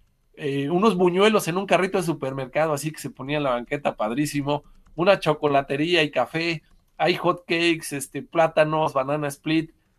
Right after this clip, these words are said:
un negocio de aguas frescas, unos que te venden miel de abeja.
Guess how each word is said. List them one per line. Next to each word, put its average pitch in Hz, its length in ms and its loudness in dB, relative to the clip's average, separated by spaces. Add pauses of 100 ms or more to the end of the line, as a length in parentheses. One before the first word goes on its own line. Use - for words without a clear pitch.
(120)
un 170 140 -4
negocio 175 440 0
de 165 80 2
aguas 160 260 4
frescas, 156 680 0
unos 160 260 -4
que 156 80 -10
te 143 140 -8
venden 147 260 -2
miel 143 220 0
de 139 60 2
abeja. 139 520 0